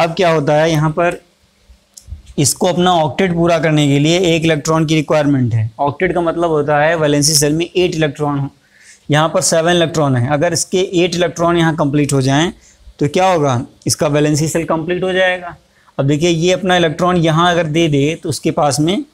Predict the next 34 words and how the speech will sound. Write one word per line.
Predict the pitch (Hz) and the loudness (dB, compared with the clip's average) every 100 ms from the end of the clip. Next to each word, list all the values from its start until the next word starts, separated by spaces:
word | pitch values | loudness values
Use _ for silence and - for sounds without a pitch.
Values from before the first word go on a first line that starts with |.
| _ _ - | _ _ -4
एट | 151 143 | -2 2
इलेक्ट्रॉन | 147 147 160 160 | 0 0 0 0
हो | 156 | 2
जाएंगे | 160 160 170 | 2 2 2
वैलेंसी | 165 160 156 160 | 2 0 0 2
सेल | 165 165 | 2 2
में | 175 214 - _ - | 0 -4 -12 _ -4
और | 135 | -2
ये | 139 165 190 - | 0 0 -2 -4
अपना | 139 143 143 | -4 0 0
ऑक्टेट | 139 170 147 | -2 -4 -2
कंप्लीट | 143 120 139 | -2 0 0
कर | 147 | 0
लेगा। | 143 147 147 147 _ _ - | 0 0 -2 -6 _ _ -6
तो | |
बिल्कुल | 135 135 165 | -2 0 0
ऐसा | 156 143 165 | 0 0 0
ही | 170 | 2
होता | 165 147 147 135 | 2 0 0 2
है, | 135 190 - _ _ - | 0 -2 -8 _ _ -4
यहाँ | 139 147 | 0 0
पर | 151 170 180 - - _ _ _ _ - | 0 0 0 -4 -14 _ _ _ _ -6
ये | 143 147 | -2 0
जो | 160 | 0
आपका | 160 180 | 0 -2
पोटेशियम | 175 147 151 147 165 170 156 | -2 0 0 0 0 2 2
है | 147 160 - _ _ _ _ _ _ _ _ _ _ - | 0 -2 -8 _ _ _ _ _ _ _ _ _ _ -2
ये | 143 | -2
अपना | 139 160 160 | 0 0 2
इलेक्ट्रॉन | 151 135 156 165 | 2 0 0 0
इसके | 156 - | 0 0
वैलेंसी | 160 143 143 143 151 | 0 2 2 2 2
सेल | - 143 | 0 0
में | 151 202 | 0 -2